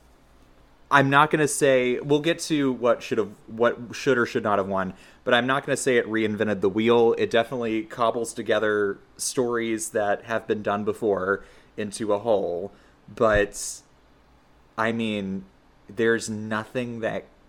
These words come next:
there's very, very little that compares as far as things that will give you chills to some of the moments in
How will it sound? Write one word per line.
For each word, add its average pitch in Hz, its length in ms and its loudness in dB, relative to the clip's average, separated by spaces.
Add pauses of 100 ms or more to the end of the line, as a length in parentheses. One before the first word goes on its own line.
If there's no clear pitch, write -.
(180)
there's 117 260 0
very, 117 400 -2
very 113 300 0
little 95 500 -4 (180)
that 104 240 -2
compares 101 680 -2
as 101 200 -4
far 104 260 0
as 95 220 -2
things 110 340 -4
that 101 160 -2
will 104 140 -2
give 98 220 -4
you 101 100 -6
chills 85 600 -6 (400)
to 110 120 -6
some 98 220 -2
of 92 60 -8
the 90 60 -8
moments 87 480 -10
in 87 160 -14